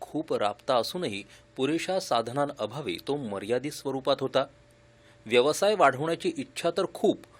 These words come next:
पण जागेची कमतरता आणि व्यवसायासाठी पुरेशा साधनांचा अभाव अशा समस्या भेडसावत होत्या. मात्र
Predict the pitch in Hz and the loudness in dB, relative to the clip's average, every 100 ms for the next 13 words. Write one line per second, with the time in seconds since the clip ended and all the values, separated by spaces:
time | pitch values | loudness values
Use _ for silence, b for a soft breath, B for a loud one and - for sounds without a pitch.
0 | - 143 143 113 113 113 120 131 123 120 | -6 -2 -2 0 0 0 -4 -8 -4 -2
1 | 107 110 156 151 98 104 104 107 131 131 | -2 -2 -2 0 -2 -2 -2 -2 -2 0
2 | 135 127 127 147 160 113 120 - 147 127 | -2 0 -2 -4 -4 -4 -2 -2 -2 -2
3 | 120 127 123 139 - 131 139 82 B B | -2 -4 -2 -2 0 2 2 0 B B
4 | B 127 - 185 127 110 - 160 127 104 | B -4 -2 -2 -4 -6 -2 -2 -2 -6
5 | - 135 104 - 104 107 - _ B B | 0 0 2 -4 -2 -2 -2 _ B B
6 | B 107 104 104 | B -2 0 0